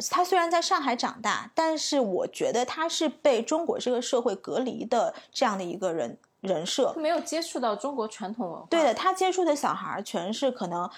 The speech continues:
Speaker 1: 外交官的小孩儿，然后有很多台湾、香港的小孩儿，就这种的。
Speaker 2: 嗯。
Speaker 1: 呃，所以他表达方式就更加，更加的直接。
Speaker 2: 你能举个例子吗？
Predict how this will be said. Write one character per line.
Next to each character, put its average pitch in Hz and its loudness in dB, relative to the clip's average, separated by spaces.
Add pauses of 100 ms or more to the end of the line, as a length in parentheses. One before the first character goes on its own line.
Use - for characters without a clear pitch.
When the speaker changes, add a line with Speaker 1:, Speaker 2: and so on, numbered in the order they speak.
(220)
Speaker 1:
外 240 4
交 214 4
官 214 4
的 214 2
小 202 -2
孩 - -6
儿， 156 -4
然 143 -4
后 208 -4
有 202 -2
很 160 -6
多 175 -2
台 - -2
湾、 196 -2
香 220 -2
港 220 -4
的 220 -10
小 175 -4
孩 - -8
儿， 120 -4
就 226 0
这 359 0
种 214 2
的。 - -6 (540)
Speaker 2:
嗯。 240 4
Speaker 1:
呃， 226 2
所 285 2
以 277 2
他 381 0
表 202 2
达 180 0
方 269 2
式 277 -2
就 254 2
更 302 4
加， 190 2
更 185 -2
加 170 -2
的 170 -4
直 - -8
接。 220 -4
Speaker 2:
你 220 0
能 254 2
举 208 -4
个 175 -4
例 262 0
子 - -10
吗？ - -20